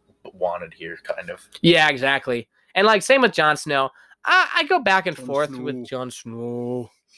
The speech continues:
Speaker 2: What's wrong with ya?
Speaker 3: King of the North.
Speaker 2: Sir Davos, this is the King of the North. His name's Jon Snow.
Speaker 3: I don't want it.
Speaker 2: I don't. She's our queen.
Speaker 3: <laughs>
Speaker 2: That was pretty much all of Jon's lines in season
Speaker 3: Yeah,
Speaker 2: eight right
Speaker 3: yeah.
Speaker 2: there. Um, I don't know.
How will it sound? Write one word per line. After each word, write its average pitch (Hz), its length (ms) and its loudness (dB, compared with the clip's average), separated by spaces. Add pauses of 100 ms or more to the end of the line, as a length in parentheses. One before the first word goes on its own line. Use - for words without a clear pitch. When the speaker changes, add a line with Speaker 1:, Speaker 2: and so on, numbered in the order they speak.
(260)
Speaker 2:
What's - 160 -10
wrong 123 120 -8
with 139 140 -4
ya? 101 80 -8 (380)
Speaker 3:
King 131 180 -12
of 147 80 -8
the 151 60 -6
North. 120 460 -10 (120)
Speaker 2:
Sir - 120 -16
Davos, 107 480 -14
this 135 160 -10
is 127 80 -6
the 135 80 -12
King 131 220 -8
of 117 60 -6
the 117 60 -4
North. 127 300 0 (380)
His - 100 -20
name's 117 140 -8
Jon 113 240 -8
Snow. 117 440 -6 (480)
Speaker 3:
I 113 60 -20
don't 123 300 -10
want 120 200 -10
it. 113 220 -12 (260)
Speaker 2:
I 113 100 -12
don't. 110 220 -14 (260)
She's 190 280 6
our 147 200 6
queen. 156 800 6
Speaker 3:
<laughs> 170 120 6 (720)
Speaker 2:
That 131 100 2
was 123 120 0
pretty 131 300 4
much 123 200 0
all 123 180 4
of 120 60 -2
Jon's 117 320 -2
lines 113 380 -2
in 113 80 -12
season 127 320 0
Speaker 3:
Yeah, 113 120 -2
Speaker 2:
eight 113 180 -6
right 120 200 -4
Speaker 3:
yeah. 120 60 -4
Speaker 2:
there. 113 240 0 (400)
Um, 123 340 2 (400)
I 277 140 6
don't 262 80 6
know. 202 160 4